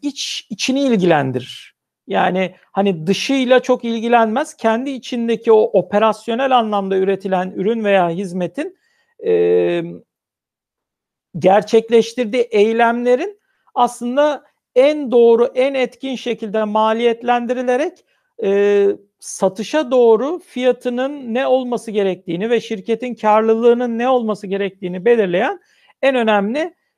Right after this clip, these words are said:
e, etmenlerden biridir. Tabii ki bu noktada, e, en,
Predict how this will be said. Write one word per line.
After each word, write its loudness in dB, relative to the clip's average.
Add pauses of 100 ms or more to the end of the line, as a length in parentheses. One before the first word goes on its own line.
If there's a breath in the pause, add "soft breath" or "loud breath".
e, 0
etmenlerden 2
biridir. 0
Tabii -2
ki -4 (240)
bu -4
noktada, 0
e, 0
en, -4